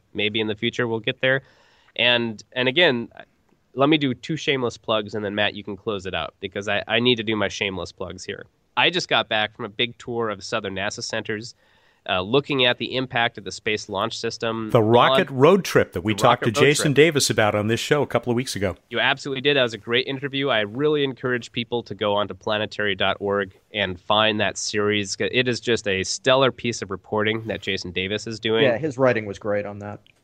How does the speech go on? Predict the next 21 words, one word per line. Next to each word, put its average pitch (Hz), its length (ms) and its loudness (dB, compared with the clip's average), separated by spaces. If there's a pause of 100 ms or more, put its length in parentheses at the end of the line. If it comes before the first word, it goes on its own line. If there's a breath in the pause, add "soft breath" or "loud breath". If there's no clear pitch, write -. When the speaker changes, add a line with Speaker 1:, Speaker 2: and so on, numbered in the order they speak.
(120)
Speaker 1:
And 117 140 4
it's 104 140 -2
just, 113 160 -4
there's 123 180 4
nothing 143 340 4
else 120 200 2
like 104 180 2
it. 113 100 -4
It's 117 140 -4
gonna 131 240 2
be 113 140 -2
the 127 180 -2
canonical 117 680 0
story 113 500 2
of 87 140 -2
how 113 280 2
we 110 140 -4
got 101 300 0
to 95 100 -18
this 92 180 -8
point 98 480 -4